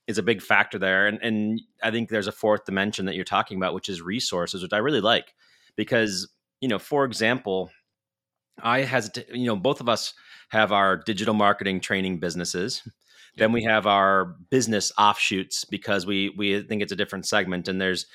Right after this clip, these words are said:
Speaker 1: um, and we both have had these ideas for a long time and we start and stop with that. And the reason why, um, even though those are a yes, the,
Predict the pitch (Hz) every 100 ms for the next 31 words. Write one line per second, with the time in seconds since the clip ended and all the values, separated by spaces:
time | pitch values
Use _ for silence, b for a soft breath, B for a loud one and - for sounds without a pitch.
0 | B B B _ - 104 92 95 - _
1 | _ _ _ 120 110 87 131 113 87 _
2 | 104 107 113 101 95 87 110 98 - 98
3 | 92 98 90 120 123 92 92 95 87 -
4 | 107 95 92 - 127 - - 85 82 -
5 | 107 95 120 135 107 98 120 104 98 95
6 | B B B 101 101 120 123 127 110 113
7 | 113 95 90 92 107 - - - 98 87